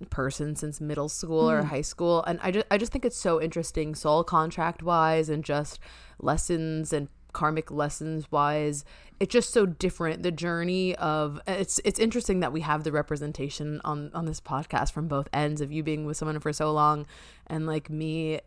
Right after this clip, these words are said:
Speaker 1: not, not having that situation. I just think there's so many different re-, lessons, right? It's like
Speaker 2: Mm-hmm.
Speaker 1: you, it's like when you have,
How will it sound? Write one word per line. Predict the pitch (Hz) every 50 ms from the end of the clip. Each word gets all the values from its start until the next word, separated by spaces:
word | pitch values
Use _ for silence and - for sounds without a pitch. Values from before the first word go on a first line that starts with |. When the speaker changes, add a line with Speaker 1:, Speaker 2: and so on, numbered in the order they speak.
| _ - - - 190
Speaker 1:
not, | 175 170 160 151 151 151 - - -
not | - 175 170 165 165 165
having | 165 156 151 147 160 160 165
that | 156 143 143 -
situation. | - 160 - - 143 147 156 151 - 156
I | 156 160
just | 160 170 - -
think | 175 160 - - - - - - - - - - - - -
there's | 202 202 190 -
so | - - 233 214 208
many | 208 202 196 196 180
different | - - 185 175 - - 185 170 165 165 160 - - - - -
re-, | - 170 175 175 - - - - - - _ -
lessons, | - 190 180 185 180 180 - - 143 - 147 160 165 -
right? | 160 147 151 - 180
It's | 175 160 160
like | 160 156 151
Speaker 2:
Mm-hmm. | 156 156 156
Speaker 1:
you, | 170 175 175 175 170 175 - - - -
it's | 180 - 196
like | 175 156
when | 165 165 170 170
you | 170 185 190 185
have, | 190 175 170 170 160 156